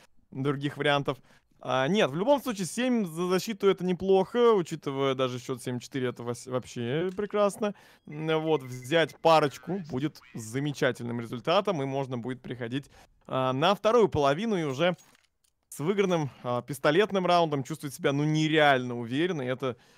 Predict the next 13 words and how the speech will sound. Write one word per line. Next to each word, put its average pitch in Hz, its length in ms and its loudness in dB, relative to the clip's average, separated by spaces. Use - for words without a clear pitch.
а, 120 400 -2
Overpass 123 480 -2
выигрывает, 139 380 -4
забирая 123 400 -2
слот 127 500 -6
на 127 280 -2
мейн-стадию, 143 920 -2
друзья, 127 380 -2
который 190 220 -6
начинается 196 360 -2
седьмого 165 460 -2
декабря, 160 520 0
напомню. 220 540 -2